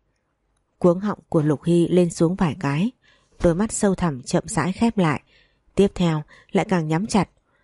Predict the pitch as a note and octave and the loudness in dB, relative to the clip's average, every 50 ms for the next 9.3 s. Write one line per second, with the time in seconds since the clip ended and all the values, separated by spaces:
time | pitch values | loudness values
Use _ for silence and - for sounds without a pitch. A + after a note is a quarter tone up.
0 | _ _ _ _ - G#3+ F3+ C#3+ - - F3+ G#3 A3 A3+ G#3+ F#3 F#3 D#3 - - | _ _ _ _ 0 0 0 0 -2 -6 -4 -2 0 0 0 2 0 -2 -2 -2
1 | F#3 F#3 F#3 - G#3+ G#3 - F3+ C3+ C3+ C#3+ C#3+ E3+ F#3+ - G3+ C#3+ - C#3 C#3 | -4 -4 -2 -2 -2 0 0 0 0 0 -2 -2 -2 0 0 0 0 2 0 0
2 | C#3+ E3+ A3+ - _ _ _ _ _ _ _ - - F3+ E3+ E3 D#3+ - - E3+ | 0 -2 -2 -4 _ _ _ _ _ _ _ -2 2 2 2 2 2 0 0 0
3 | D3 D3+ D3+ C#3 - D3+ F3+ A3 B3 _ _ _ _ _ _ _ _ - F#3+ F3 | 0 0 -4 -4 -4 -4 -6 -6 -6 _ _ _ _ _ _ _ _ -2 -2 -2
4 | F3+ - G3+ F#3 F3 E3+ F3 E3 - F3 E3 - - G#3+ G#3+ G#3+ G#3 _ _ _ | 2 2 2 2 4 2 2 2 2 0 0 0 0 0 2 2 0 _ _ _
5 | _ _ _ _ - F3+ D3 - - F#3 F3+ - - F#3 F3 E3 D#3+ E3+ G3 G3+ | _ _ _ _ -4 -4 -2 2 2 2 2 2 0 -2 0 0 0 0 2 0
6 | F#3+ E3+ D#3+ F#3+ A3+ - _ _ _ _ _ _ _ _ _ _ _ _ _ _ | 0 2 2 0 -2 -2 _ _ _ _ _ _ _ _ _ _ _ _ _ _
7 | _ _ _ - - E3 D#3 D3+ D3+ D3 E3 F#3 - F#3 D3+ E3 D3 C#3+ E3 F#3+ | _ _ _ -4 -2 -2 -2 0 0 0 -2 0 0 0 0 0 -2 0 0 0
8 | A#3+ - _ _ _ _ _ _ _ _ _ - - F3+ F3 E3 - - F#3+ D#3 | 0 -4 _ _ _ _ _ _ _ _ _ -4 -2 -2 -2 -2 0 0 -2 -2
9 | C3+ - F3+ F3+ E3+ E3 | 0 0 0 0 0 -2